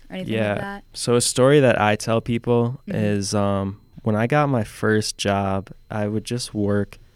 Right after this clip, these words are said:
Speaker 2: It was after school at a gym, and I'd do, yeah, I'd do it right after school.
Speaker 1: Okay.
Speaker 2: And something about that job gave me a lot of skills, and I don't know what it was, but I remember I would go home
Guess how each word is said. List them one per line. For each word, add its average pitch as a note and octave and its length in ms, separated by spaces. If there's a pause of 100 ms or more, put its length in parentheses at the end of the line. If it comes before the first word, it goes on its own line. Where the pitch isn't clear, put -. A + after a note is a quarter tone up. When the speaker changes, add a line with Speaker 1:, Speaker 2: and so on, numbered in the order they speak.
(380)
Speaker 2:
It G#2 60
was G#2+ 140
after G#2+ 320
school G#2 320
at G2 80
a G2 80
gym, G2 500
and G2+ 360
I'd G2+ 240
do, G#2+ 440
yeah, A2+ 180
I'd G2+ 100
do A2 120
it G#2 60
right G#2+ 220
after A2 280
school. G#2+ 540
Speaker 1:
Okay. E3+ 300 (200)
Speaker 2:
And G2+ 600 (360)
something D#3 440
about A2+ 400
that G#2 340
job G#2 500
gave G#2 220
me G#2 140
a F#2+ 80
lot G2+ 320
of G#2+ 260 (400)
skills, G#2 680
and E2+ 80
I G2+ 80
don't C3 160
know B2 100
what G#2+ 200
it G#2+ 100
was, G2+ 380
but - 280
I G#2 60
remember A2 280
I G2+ 120
would G2+ 120
go G#2+ 220
home G#2 460